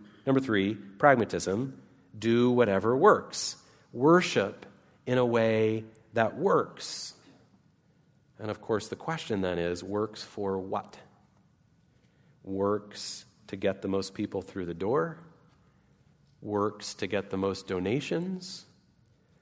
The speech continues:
Works to get the most five-star reviews?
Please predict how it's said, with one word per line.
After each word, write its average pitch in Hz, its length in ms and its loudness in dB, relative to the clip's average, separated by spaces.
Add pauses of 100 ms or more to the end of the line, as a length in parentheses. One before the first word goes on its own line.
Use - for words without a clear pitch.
(160)
Works 104 560 -2
to 104 120 -8
get 98 200 -4
the 101 80 -4
most 98 300 -2
five-star 98 500 -2
reviews? 131 840 -6